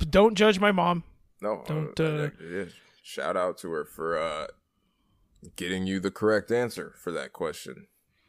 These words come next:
Speaker 2: All right.
Speaker 1: Mm-hmm.
Speaker 2: Question
Speaker 1: Michael and
Speaker 2: number
Speaker 1: Madison.
Speaker 2: two. Yeah, Michael and Madison. Oh, now,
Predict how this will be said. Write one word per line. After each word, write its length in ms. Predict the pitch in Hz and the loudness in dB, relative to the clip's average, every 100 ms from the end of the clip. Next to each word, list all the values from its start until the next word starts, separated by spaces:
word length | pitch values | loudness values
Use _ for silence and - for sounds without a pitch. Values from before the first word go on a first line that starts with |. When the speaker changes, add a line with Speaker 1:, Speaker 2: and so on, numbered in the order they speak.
| - - - - - - | -20 -18 -18 -20 -12 -2
Speaker 2:
All 100 | 98 | 2
right. 220 | 110 - | 4 2
Speaker 1:
Mm-hmm. 240 | 160 208 226 - - - - | 0 -2 -4 -12 -20 -20 -12
Speaker 2:
Question 340 | - 117 - 180 | 0 2 4 2
Speaker 1:
Michael 0 | |
and 80 | 175 | 2
Speaker 2:
number 140 | 170 | 2
Speaker 1:
Madison. 280 | 175 165 107 | 0 0 -2
Speaker 2:
two. 200 | 92 - - - - - 82 | -2 -6 -18 -20 -20 -12 -8
Yeah, 100 | 71 | -6
Michael 340 | 58 71 78 87 | -6 -8 -6 -8
and 100 | 78 | -4
Madison. 440 | 71 71 62 - - - - | -6 -6 -12 -16 -20 -20 -4
Oh, 240 | - - - _ _ _ _ - - - - _ - - - | -2 -2 -6 _ _ _ _ -20 -20 -20 -20 _ -20 -20 0
now, 360 | 143 147 143 | 4 6 6